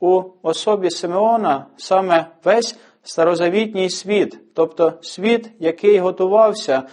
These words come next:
всім своїм нутром, весь духовний світ, до прийняття Месії,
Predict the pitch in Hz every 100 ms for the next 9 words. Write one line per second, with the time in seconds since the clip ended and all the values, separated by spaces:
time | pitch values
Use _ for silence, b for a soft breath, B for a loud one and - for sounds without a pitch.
0 | B - - 214 190 - 185 190 170 165
1 | 214 214 170 185 160 160 185 170 160 -
2 | 190 226 226 B B B 180 185 185 180
3 | 180 180 208 196 185 - 226 214 127 104